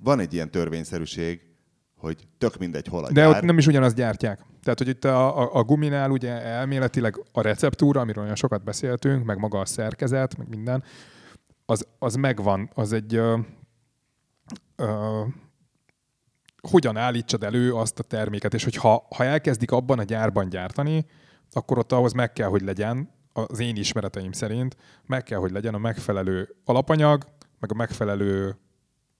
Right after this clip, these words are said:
Speaker 2: eszköz, hogy le tudják gyártani, ki tudják sütni, stb. stb. Tehát,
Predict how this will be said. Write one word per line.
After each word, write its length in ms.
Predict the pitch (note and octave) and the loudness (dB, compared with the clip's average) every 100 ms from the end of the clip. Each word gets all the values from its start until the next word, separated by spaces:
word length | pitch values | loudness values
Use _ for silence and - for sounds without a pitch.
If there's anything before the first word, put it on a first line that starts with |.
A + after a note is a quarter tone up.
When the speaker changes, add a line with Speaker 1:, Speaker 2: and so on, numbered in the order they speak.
| _ | _
Speaker 2:
eszköz, 500 | G#2+ F#2 - F#2+ - _ _ | -6 -6 -4 -6 -6 _ _
hogy 200 | - G2 | -6 -4
le 100 | G2+ | -4
tudják 340 | G2+ F2 F2 | -4 -8 -8
gyártani, 360 | A#2 A#2 A2 F#2+ | -4 -2 -4 -6
ki 140 | A2+ | -8
tudják 320 | G#2+ F2 E2 | -8 -8 -8
sütni, 580 | - A2 - G#2 G2 G2+ - - | -4 -4 -2 -6 -4 -8 -12 -10
stb. 340 | - - F2+ | -8 -6 -8
stb. 440 | - G#2 F#2+ E2 E2 _ _ _ _ _ _ _ _ _ _ _ _ _ _ _ _ _ _ _ _ | -6 -6 -6 -8 -14 _ _ _ _ _ _ _ _ _ _ _ _ _ _ _ _ _ _ _ _
Tehát, 500 | B2+ A#2+ C3+ - - | -2 2 2 0 -12